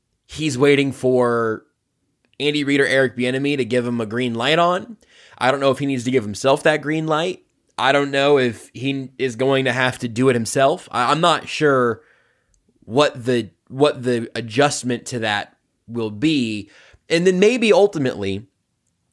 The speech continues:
for twenty twenty-two, maybe twenty twenty-two is the year that Patrick Mahomes hits everything perfectly. It strikes a perfect balance 'cause he spent twenty twenty-one playing a truly, what has to be for him,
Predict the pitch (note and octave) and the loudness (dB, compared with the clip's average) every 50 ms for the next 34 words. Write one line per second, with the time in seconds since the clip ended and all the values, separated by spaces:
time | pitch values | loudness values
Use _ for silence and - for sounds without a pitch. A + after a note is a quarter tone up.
0 | _ _ _ _ _ _ - - - - B2 - - D#3+ D3+ D#3 - D#3+ E3+ F3 | _ _ _ _ _ _ -20 -14 -10 -8 -4 2 2 2 2 2 -2 -2 0 0
1 | F3 E3 - D#3+ D3+ C#3 B2+ A#2+ - - F#3 D3+ B2 A2 F#2 - - - - - | 0 0 -2 -4 -4 -2 -4 -4 -2 0 0 2 2 0 -2 -6 -14 -14 -4 0
2 | D#3+ G3+ A3 A#3+ - - F#3+ F#3 G3 G3 - - F#3 E3+ D#3+ D3 C#3+ - E3 D#3 | 0 2 2 0 -2 -2 -2 2 2 0 0 0 -4 -2 -2 -2 -2 0 2 4
3 | D3 C3+ B2+ A2 A2 B2 A2+ A#2 A#2+ A#2+ A#2+ G#2+ A2 - B2 A#2+ A#2 - - - | 4 4 2 2 0 -2 -2 0 2 2 2 0 -2 -2 0 -2 -2 -2 -6 -8
4 | - A2+ G#2+ G#2 A2+ A#2 A2+ A2 G#2+ G2+ G2 - - - _ _ _ _ _ _ | -6 -4 -2 -2 0 0 0 -2 -2 -6 -8 -10 -14 -16 _ _ _ _ _ _
5 | - - - E3 C#3+ - - - - C3 A#2+ A2 B2+ B2+ A#2+ - B2 A#2 A2 G2 | -12 -6 -4 -2 -2 -2 -2 0 0 0 2 2 2 0 0 0 -2 -4 -4 -4
6 | - A#2+ A2+ - - - - - F#2+ E2 D2+ G2+ A#2 G#2 - C#3+ C#3 B2+ - C3+ | -4 -4 -4 -4 -4 -8 -10 -10 -10 -8 -8 -8 -8 -6 -2 0 0 2 2 0
7 | - - - C3 B2 - A#2 G#2 - G#2+ G2 F#2+ F#2+ F2 D2+ A#1+ - - - - | -2 0 0 0 0 0 -2 -2 0 0 0 0 0 -2 -6 -8 -10 -14 -18 -18
8 | - - - - - C3+ C#3+ C3+ D3+ G3 - - - C#3+ D#3 D#3 D3+ - C#3+ C3+ | -20 -20 -18 -10 -4 -4 -2 2 2 2 2 0 -4 -2 -2 -2 -2 -2 -2 -4
9 | B2 B2 B2 A#2+ A#2+ A#2+ A#2 A2+ A2 - C3 A#2+ A#2+ A#2 A2+ G#2 G2+ - - C#3+ | -2 0 0 0 0 0 0 -2 -2 -2 -2 0 0 -2 -4 -6 -6 -4 0 2
10 | D3 C#3 B2 A#2+ A2+ A2 A2 G#2+ C#3 C3 B2+ B2 - - A2+ G#2+ A2+ G#2 - A2 | 2 4 4 2 2 0 0 0 0 -2 -2 -2 -6 -8 -8 -6 -8 -8 -6 -4
11 | A2+ B2+ C#3+ C3 A#2+ A2 | 0 0 2 2 0 -2